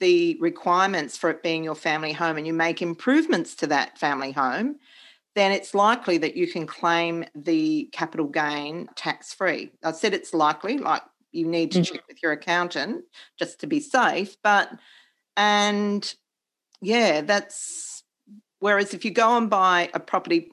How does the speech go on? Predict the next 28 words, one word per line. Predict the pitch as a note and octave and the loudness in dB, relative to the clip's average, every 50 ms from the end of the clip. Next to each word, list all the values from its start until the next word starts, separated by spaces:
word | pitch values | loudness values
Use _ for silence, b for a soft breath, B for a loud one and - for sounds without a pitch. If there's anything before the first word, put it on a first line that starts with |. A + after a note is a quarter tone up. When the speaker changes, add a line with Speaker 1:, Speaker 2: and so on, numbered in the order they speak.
| _ - | _ -6
Speaker 1:
if | C4 C4 - | -4 -2 -2
it's | - - - | -4 -2 0
your | B3 A3 G3+ | 2 2 4
only | G3+ G#3 G#3+ A3 G#3+ | 4 4 4 2 0
property | G#3+ G#3+ A3+ G#3 G#3+ B3 A#3 A#3+ | 0 0 0 0 0 0 0 0
and | G#3+ F#3+ | 0 0
you | G3 F3 | -2 0
go | F3+ F#3 F3+ F#3 | 2 2 2 2
and | F#3 F3+ | 2 2
buy | F3 E3+ E3 | 2 2 2
a | D#3+ | 0
property | - - F3+ E3 - E3+ E3 | 0 -2 -2 -2 -2 -2 -2
in | D#3+ D#3+ | -2 -2
another | D#3+ E3+ F#3 G3+ G3+ A3 | 0 0 0 0 0 -2
state | G#3+ - - - E3+ D#3+ D3 D3 F#3+ A#3+ - - - b b b b b b _ | -6 -6 -2 2 2 2 2 2 -2 -4 -4 -8 -12 b b b b b b _
where | - F3+ F#3 F3+ | 0 4 6 6
you | F3 F3 F3+ F3+ F3 | 6 4 4 0 -4
can't | - - G3+ F#3+ F#3+ G3 F3+ - - _ _ _ | -4 -2 0 0 0 0 -2 -4 -12 _ _ _
really | - F#3 F#3 F#3+ F#3 F3 F3 E3+ E3+ E3 D#3+ - - _ _ _ _ _ _ _ _ _ - | -4 0 0 2 2 2 4 4 4 2 2 -2 -10 _ _ _ _ _ _ _ _ _ -2
access | F#3 F#3+ - - - - F3+ E3 E3 - | -2 -2 -2 -2 0 2 2 2 2 0
it | E3+ D#3 - - | -2 -2 0 -2
easily | F#3+ G3+ A3 B3 A3+ - G3+ D#3 C#3+ - - F#3 A#3 C#4+ E4+ b b b b b b b b b b _ _ - | 0 2 2 2 2 2 2 2 0 0 -2 -2 -2 -4 -4 b b b b b b b b b b _ _ 0
to | - G#3+ F#3+ F3+ E3+ D#3+ D3 - | 2 4 6 6 6 4 4 4
make | E3+ E3+ E3+ F3 F3 - | 2 2 2 2 0 -2
improvements | F3 D#3 - - F#3+ F3 E3+ D#3 E3 E3 D#3+ D#3+ D#3+ - - - - | -6 -6 -4 -2 0 0 0 2 0 -2 -2 -2 -4 -6 -10 -16 -14
to | - - E3+ D#3+ D#3+ D#3 D#3 D3+ D3 D3+ - - | -4 0 2 4 4 4 4 4 4 2 2 0
improve | E3+ E3+ D#3 - - F#3+ F3 F3 E3+ D3+ | -2 -2 -2 -2 2 4 6 6 6 4
your | D3+ D#3 D#3 D#3 | 4 2 2 2